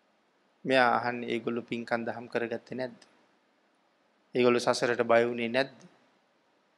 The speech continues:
එහෙම පින් කළා නම් මෙහෙම රිස්-, රැස් වෙන්න විදිහක්, රැස් වෙන්න විදිහක් නෑ. ඒගොල්ලෝ අරන් නොගිය ධනය මා විසින් අරන් යා යුතුයි.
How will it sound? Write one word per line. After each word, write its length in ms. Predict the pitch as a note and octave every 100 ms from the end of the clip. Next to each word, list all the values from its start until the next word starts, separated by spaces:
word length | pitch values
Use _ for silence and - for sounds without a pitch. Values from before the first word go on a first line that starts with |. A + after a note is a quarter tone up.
| -
එහෙම 220 | C3 B2
පින් 220 | C#3 B2
කළා 280 | - B2 C3
නම් 180 | B2+ A#2+
මෙහෙම 220 | B2 A#2+
රිස්-, 240 | A#2 - -
රැස් 240 | A#2 -
වෙන්න 100 | C3+
විදිහක්, 440 | C3 B2+ C3 D#3 - _ _ _ _ _ -
රැස් 220 | A2+ -
වෙන්න 100 | A#2+
විදිහක් 420 | A#2+ B2 B2+ C#3+ -
නෑ. 160 | E3+ F#3+ F#3+ _ _ _ _ _ _ _ _ _ _ C3
ඒගොල්ලෝ 480 | C#3+ C#3+ C#3+ C3
අරන් 300 | A#2+ A#2+ C3+
නොගිය 360 | A#2+ A#2+ A#2 A#2
ධනය 580 | A2+ A#2+ B2 A2 G#2+ G#2+ - _ _
මා 320 | D#3+ A2+ A#2 B2+
විසින් 360 | B2+ C#3+ A#2+
අරන් 240 | A2+ A#2 A2
යා 140 | -
යුතුයි. 380 | - - - -